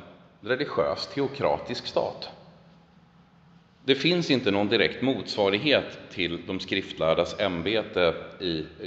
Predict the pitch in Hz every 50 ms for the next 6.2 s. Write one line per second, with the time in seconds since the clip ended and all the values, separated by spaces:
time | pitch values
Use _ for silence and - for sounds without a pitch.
0 | 87 - 98 92 90 - - 95 113 120 113 107 78 69 76 80 - - - -
1 | - - - - - 110 117 117 120 127 135 143 143 127 - 107 95 - - 127
2 | 127 123 - - - - 143 151 170 175 165 - - - 107 104 104 101 98 98
3 | 95 - - - - - 104 101 98 98 107 113 101 95 95 117 147 - - -
4 | - - - - - - - - - 120 135 131 113 104 107 107 101 90 92 -
5 | - 110 104 90 90 92 92 90 101 - - 101 98 87 90 98 107 147 151 147
6 | 117 76 69 69